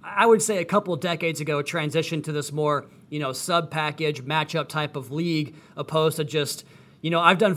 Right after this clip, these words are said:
I've done, uh, flashback podcasts where I talk to guys from the seventies teams and eighties teams and the nineties teams, and it's like, if you're first string D end, you're playing every snap, and second string doesn't play unless you get hurt.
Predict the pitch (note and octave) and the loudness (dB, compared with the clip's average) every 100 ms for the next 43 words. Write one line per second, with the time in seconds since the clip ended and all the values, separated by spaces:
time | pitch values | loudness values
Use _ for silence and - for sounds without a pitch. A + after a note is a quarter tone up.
0 | - E3+ F3+ G#3 E3+ C#3 - D3 C3 E3 | 2 0 2 2 0 -4 -4 -4 -2 0
1 | F3+ G3 - D#3 D#3 D#3 D3 D#3 D3 D3 | 0 0 -2 -4 -2 -2 0 -2 -2 -2
2 | D#3 C#3+ D#3+ D#3 D#3 D3+ D3+ D3+ C#3+ - | -2 -2 0 -2 -2 -2 -2 -4 -8 -4
3 | E3+ E3 D#3+ - D#3+ D#3+ C#3+ D3 D#3 D#3 | -2 -2 -4 -4 -4 -2 -2 -2 -2 -4
4 | D#3 D#3 C#3 C3 D#3 F3 D#3 D3+ D3+ C3 | -4 -4 -4 -4 -2 -2 -4 -4 -4 -4
5 | D3 D#3+ D3 C#3 - - - C#3+ D3+ B3 | -6 -2 -2 -4 -12 -18 -10 -4 0 0
6 | - A3 F3+ - F#3+ D#3+ D#3+ D3+ G3+ F#3+ | 2 -2 -2 -2 -2 -2 -2 0 0 -2
7 | C#3+ G3 G3+ F#3 D#3+ D3 C#3 - F3 A3+ | -2 -4 -2 0 0 -2 -4 -4 -2 -2
8 | D3 D3 F#3 E3+ D3 G3 F3+ D3 C3 G#3+ | -2 -6 -6 -6 -6 -4 -4 -6 -4 -4
9 | G#3 D3+ D3 E3 D#3 C#3 B2 G3+ F3+ - | -2 -2 -4 -6 -6 -6 0 2 0 -2